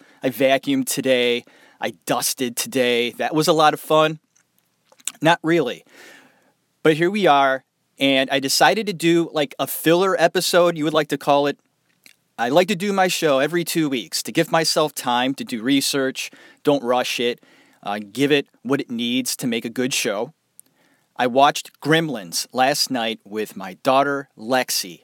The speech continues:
She is ten. She's never seen it. I was actually watching a movie right before that called Cop Car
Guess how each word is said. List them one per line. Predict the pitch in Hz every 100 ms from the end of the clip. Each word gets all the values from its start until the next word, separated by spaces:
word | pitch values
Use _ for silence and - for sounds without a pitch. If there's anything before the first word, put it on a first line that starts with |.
| _
She | - - 151 170
is | 156
ten. | - 147 131 87 - _ _ _ _ _ _ _
She's | - 135
never | 143 139 147
seen | - 165 165
it. | 165 - _ _ -
I | 127
was | 127 -
actually | 139 151 160 156
watching | 139 139 - 139
a | 127
movie | 131 120 123 117 -
right | 131 180
before | 160 - 131 135
that | 113 95 104 _ _ _ _ _ _ _ _ -
called | - 147 139 127 - -
Cop | - 131 -
Car | - 131 101 76